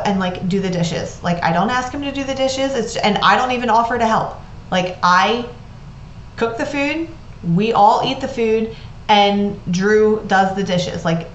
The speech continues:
that is how it has always been for the damn near twenty years that we've been together. And people still, when they come over, they're like, "Oh my God, he does dishes?" I'm like, "Fuck yes, he does dishes.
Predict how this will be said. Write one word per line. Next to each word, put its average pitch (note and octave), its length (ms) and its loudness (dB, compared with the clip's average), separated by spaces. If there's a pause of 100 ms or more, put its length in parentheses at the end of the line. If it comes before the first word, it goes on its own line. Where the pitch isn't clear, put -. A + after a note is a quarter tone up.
that F#3 240 4
is A3+ 80 -2
how G#3 300 2
it G3+ 180 -2
has F3+ 380 2 (580)
always G3 480 4
been G#3+ 380 2
for G3+ 180 -4
the F3 260 2 (360)
damn F#3 240 2
near G3+ 160 2
twenty G#3+ 360 -2
years A#3+ 200 -2
that A3+ 100 -4
we've A3 220 0
been A#3+ 120 -2
together. G3 480 2 (460)
And G3 680 4 (2250)
people C#4 400 4
still, A3+ 540 2
when F#3 140 2
they G3 100 0
come G3+ 160 0
over, F#3+ 200 2
they're F3 100 2
like, F3 180 0
"Oh F#3+ 40 0
my A3+ 100 -4
God, C4 200 -4
he G3+ 100 -4
does F#3+ 180 -4
dishes?" B3 360 -4
I'm B3+ 80 -8
like, B3+ 160 -6
"Fuck G4 220 2
yes, G#4+ 200 2
he F#4 100 -4
does C4+ 240 2
dishes. E3+ 480 -2